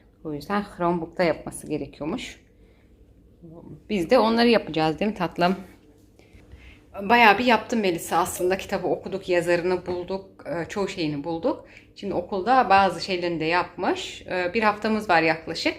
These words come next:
Melisa bunu bitirdikten sonra sınıf yerine önce bizim önümüzde böyle anlatacak kitabı. Kitapta anlatı-, hani bu şeyin de amacı o zaten. Böyle okudukları kitabı sınıfın önünde anlatacaklar. Kim yazmış, e,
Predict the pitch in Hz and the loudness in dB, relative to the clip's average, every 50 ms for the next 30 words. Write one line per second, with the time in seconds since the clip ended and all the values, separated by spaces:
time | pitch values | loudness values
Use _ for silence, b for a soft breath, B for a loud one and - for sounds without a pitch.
0 | B B B B B _ 214 214 220 220 226 185 202 196 190 190 190 - 185 180 | B B B B B _ -2 -2 -2 -2 -2 -2 -2 -4 -4 -4 -8 -10 -12 -12
1 | - - 196 190 180 175 - 170 175 220 220 - - - 208 208 208 - 170 165 | -8 -4 -2 -2 -2 -2 -4 -2 -2 -2 -4 -4 -6 -6 -6 -6 -4 -2 -2 0
2 | 214 254 185 185 196 240 180 165 175 190 185 170 170 170 170 170 160 175 175 175 | 0 0 0 0 0 -2 -4 -4 -2 0 2 2 2 2 0 -2 2 2 2 2
3 | 175 170 160 156 233 - - 185 170 170 170 - - 175 143 - - - - 170 | 2 0 0 2 4 4 4 4 2 0 -2 -2 -4 -4 -4 -4 -6 -6 -4 -4
4 | 147 156 247 415 466 B B B B B B B B B B B - - - - | 2 4 4 4 4 B B B B B B B B B B B -20 -20 -12 0
5 | - 226 208 - - 220 202 - - 202 196 202 196 196 - 180 175 175 175 165 | 2 2 2 2 4 4 6 6 6 4 2 2 -2 -2 -4 -4 -2 0 -2 -2
6 | - - - 156 160 160 185 214 220 233 220 - - 190 185 185 175 175 175 175 | -2 -6 -14 -16 -14 -6 -2 0 0 0 0 0 2 4 4 6 6 4 4 6
7 | 254 311 311 233 - 185 180 185 190 262 208 185 165 151 - - - 160 156 - | 6 6 6 6 4 4 2 0 2 2 2 2 2 0 -2 -2 -6 -8 -8 -8
8 | 156 160 160 151 147 147 - - - 160 - 175 165 160 - - - - 170 156 | -6 -6 -6 -6 -6 -8 -8 -12 -16 -8 -6 -6 -6 -6 -8 -12 -12 -12 -10 -4
9 | - 269 359 B B B B _ - - 220 202 196 208 196 185 170 165 165 175 | -4 -4 -4 B B B B _ -6 -2 -2 -2 -2 0 0 2 2 4 2 2
10 | 190 240 202 190 175 165 165 - - - 160 147 - 151 147 147 - - 180 170 | 4 4 4 4 4 0 -2 -4 -6 -4 -4 -4 -2 -4 -4 -4 -4 -2 -2 0
11 | 160 160 160 156 143 147 156 160 160 160 156 - - - - 143 143 147 143 | 2 2 2 0 0 -2 -4 -2 -2 -2 -4 -4 -10 -10 -8 -6 -4 -4 -6